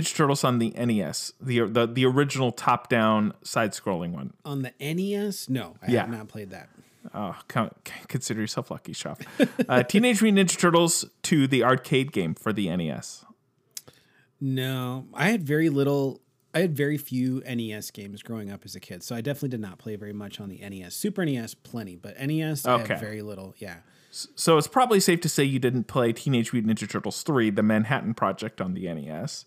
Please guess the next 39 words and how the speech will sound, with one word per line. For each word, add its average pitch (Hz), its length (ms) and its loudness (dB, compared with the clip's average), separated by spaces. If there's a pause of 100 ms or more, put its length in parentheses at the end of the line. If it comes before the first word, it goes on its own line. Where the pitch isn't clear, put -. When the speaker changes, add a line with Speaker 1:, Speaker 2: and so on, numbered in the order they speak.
Speaker 2:
No. 135 380 -2
Speaker 1:
Um, 120 340 4 (200)
or 131 200 6
Teenage 151 380 2
Mutant 139 260 2
Ninja 131 100 -4
Turtles 123 440 2
Tournament 151 400 4
Fighters 95 500 -2 (160)
on 110 160 -2
the 104 160 0
N 95 140 0
E 101 80 -2
S. 120 200 -4
But 151 160 0
did 180 200 2
you 220 40 0
play 190 360 4 (180)
Teenage 175 380 4
Mutant 156 280 2
Ninja - 80 -6
Turtles 147 300 4
four, 170 460 4
Turtles 160 420 4
in 135 120 2
Time 151 440 0
on 123 200 0
the 120 100 2
Super 117 360 0
N 98 140 2
E 101 140 0
S? 64 420 -10 (300)
Speaker 2:
Yeah, 151 320 -4 (180)
yes. 147 640 -2 (320)
I 147 80 0
also 180 320 0
played 143 300 -2
it 143 120 -4
on 123 420 -6